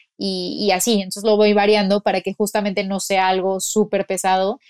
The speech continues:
y para que a todo mundo le funcione. Entonces, literalmente hago una adecuación de, de, de todo. O sea, sí hago como dentro de esto que te digo que, que hago mi estandarización, veo como lo más común dentro del rango de mujeres y las edades que voy viendo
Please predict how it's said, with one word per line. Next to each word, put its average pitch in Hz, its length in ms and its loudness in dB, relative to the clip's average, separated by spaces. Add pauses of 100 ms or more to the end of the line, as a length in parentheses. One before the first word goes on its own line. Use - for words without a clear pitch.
(180)
y 220 120 -2
para 196 260 2
que 196 120 -2
a 175 180 0
todo 208 280 4
mundo 190 260 -2
le 180 120 0
funcione. 180 560 -8 (180)
Entonces, 196 400 -2
literalmente 190 680 0
hago 190 160 2
una 190 160 -2
adecuación 185 760 -4 (260)
de, 185 220 -2
de, 202 400 -4
de 202 160 0
todo. 202 360 0 (140)
O 208 60 -12
sea, 202 140 -4
sí 214 180 -2
hago 202 260 2
como 180 340 -8 (280)
dentro 214 340 2
de 208 140 6
esto 220 180 2
que 214 100 0
te 202 100 2
digo 202 220 2
que, 190 200 0 (240)
que 196 160 2
hago 202 220 4
mi 196 180 0
estandarización, 190 920 0 (1200)
veo 208 400 6
como 196 300 0
lo 202 340 4
más 202 300 0
común 202 520 2
dentro 208 380 2
del 208 200 4
rango 196 260 0
de 196 80 2
mujeres 202 560 0
y 220 60 0
las 185 180 0
edades 190 380 2
que 196 100 -4
voy 190 180 0
viendo 190 380 -6